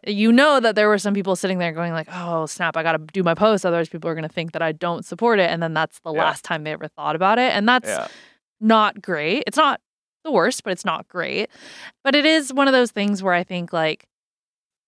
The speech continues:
Speaker 1: actions speak louder than words. I think it's one thing to say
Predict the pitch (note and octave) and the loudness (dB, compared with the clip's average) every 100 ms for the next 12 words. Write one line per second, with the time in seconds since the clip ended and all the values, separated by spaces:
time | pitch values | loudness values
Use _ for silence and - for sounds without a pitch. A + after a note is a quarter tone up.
0 | _ _ F#3 F#3 - - F3 F3 - F3+ | _ _ -4 -4 -6 -6 -6 -6 -10 -10
1 | E3+ D3+ D#3 D3+ D#3 D3+ C#3+ D3 F3 E3+ | -4 -2 -2 -4 -8 -6 -6 -6 -4 -4
2 | D#3+ E3 D#3 E3 D#3+ E3 D#3+ D3+ - D3+ | -2 -6 -4 -4 -4 -6 -8 -10 -6 -4
3 | D3+ D#3 D#3+ | -2 -2 -6